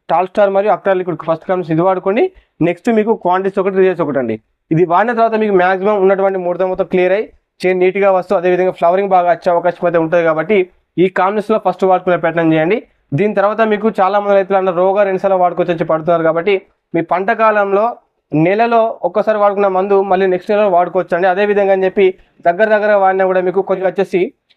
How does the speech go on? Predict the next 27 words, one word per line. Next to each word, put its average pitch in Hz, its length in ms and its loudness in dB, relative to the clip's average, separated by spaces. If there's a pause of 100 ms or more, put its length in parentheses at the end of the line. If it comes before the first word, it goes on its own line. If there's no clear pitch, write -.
(160)
ఈ 160 40 0
కాయ 180 300 0
అనేది 208 200 -2
తాలే 185 280 2
అవకాశం 180 380 0
అయితే 175 120 0
ఉంటుంది. 175 240 2
కాబట్టి 170 280 2
రోగారు 202 360 2
అనేది 196 360 2 (320)
మ్యాక్సిమం 180 500 0
పంట 185 180 0
కాలంలో 196 320 0
ఒక 190 60 -4
రెండు 175 240 -2
సార్లు 175 200 0
వాడుకోవచ్చు 165 400 0
అండి. 127 140 -2
ఒక 139 140 -2
రైతు 170 220 0
వచ్చేసి 185 240 -2
నాలుగు 170 260 0
సార్లు 180 180 0
వాడుకోవచ్చు 165 400 0
అని 165 80 0
అడుగుతున్నారు, 160 320 0
కానీ 185 260 0